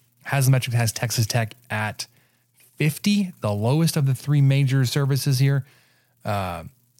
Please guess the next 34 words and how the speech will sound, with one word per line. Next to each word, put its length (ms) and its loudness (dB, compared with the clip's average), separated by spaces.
KenPom 360 2
has 140 2
you 60 -4
at 80 -14
forty-three, 720 0
B 180 0
P 180 -2
I 140 0
forty-five. 680 -6
All 200 -2
these 220 2
will 120 2
settle 320 -2
in 200 -2
quite 220 -4
a 20 0
bit 260 -4
once 240 -4
you 80 -4
get 80 -8
a 20 -8
few 200 -4
games 360 0
in. 220 -2
Um, 460 -8
but 280 0
you're 120 0
facing 580 -2
team 260 4
number 220 0
three 600 0
oh 260 -8
eight. 440 -2
So 560 -4